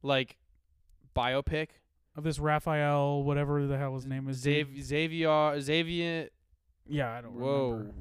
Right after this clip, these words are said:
Speaker 1: whoa.
Speaker 2: Xavier something?
Speaker 1: Xavier Babudar, I think is his name or something
Speaker 2: I
Speaker 1: like
Speaker 2: don't
Speaker 1: that.
Speaker 2: fucking know.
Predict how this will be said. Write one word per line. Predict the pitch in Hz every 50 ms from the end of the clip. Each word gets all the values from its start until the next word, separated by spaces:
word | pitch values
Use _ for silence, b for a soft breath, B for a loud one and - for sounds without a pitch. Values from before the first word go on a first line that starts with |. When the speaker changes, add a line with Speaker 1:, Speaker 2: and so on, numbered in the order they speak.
| 104 110
Speaker 1:
whoa. | 110 117 120 127
Speaker 2:
Xavier | 131 131 131 127 123 120 - 143 143 143 143 143 143
something? | 135 123 139
Speaker 1:
Xavier | 139 139 147 151 156 165 160 151 143 131
Babudar, | 123 123 120 117 123 127 131 123 120 117 113 101 92 85 65 64 - - _ _ -
I | 120
think | 120 127 120 113 117
is | 110
his | 104 104 104 104
name | 101 101
or | 104
something | 110 107 101 101
Speaker 2:
I | -
Speaker 1:
like | -
Speaker 2:
don't | 104 98 -
Speaker 1:
that. | -
Speaker 2:
fucking | - 82 76 69 64 65 69
know. | 76 82 85